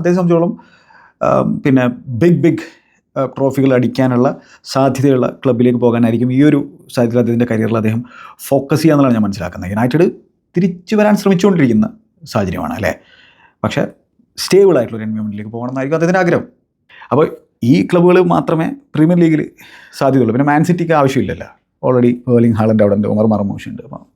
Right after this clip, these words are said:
ആവശ്യമില്ല. ഇനിയിപ്പോൾ നമ്മൾ ഇംഗ്ലണ്ടിൽ നിന്ന് പുറത്ത് പോയി കഴിഞ്ഞാൽ പിന്നെ സാധ്യത ആർക്കൊക്കെയാണ്? റയൽ മാഡ്രിഡിനെ സംബന്ധിച്ചിടത്തോളം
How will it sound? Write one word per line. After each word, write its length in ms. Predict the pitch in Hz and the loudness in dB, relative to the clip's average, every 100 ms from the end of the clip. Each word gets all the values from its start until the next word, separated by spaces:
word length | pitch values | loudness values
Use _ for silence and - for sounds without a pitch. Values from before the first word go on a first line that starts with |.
| _ - | _ -6
ആവശ്യമില്ല. 360 | 113 - - - - - - - - - | -4 -4 -8 -10 -14 -20 -20 -20 -18 0
ഇനിയിപ്പോൾ 220 | 143 147 | 2 4
നമ്മൾ 120 | 151 151 - - _ 143 | 2 2 -2 -12 _ -2
ഇംഗ്ലണ്ടിൽ 220 | 135 147 | 0 2
നിന്ന് 100 | 147 | 0
പുറത്ത് 180 | 131 147 | 0 0
പോയി 100 | 143 127 | 2 2
കഴിഞ്ഞാൽ 280 | 120 107 107 - _ _ | 2 0 -2 -6 _ _
പിന്നെ 180 | 131 143 139 | 0 2 2
സാധ്യത 240 | 127 120 110 | 2 2 0
ആർക്കൊക്കെയാണ്? 440 | 113 98 90 90 - 127 | -2 -8 -10 -12 -6 0
റയൽ 140 | 143 | 2
മാഡ്രിഡിനെ 260 | 147 139 143 | 2 2 0
സംബന്ധിച്ചിടത്തോളം 400 | 127 120 113 113 | 0 -2 -2 -4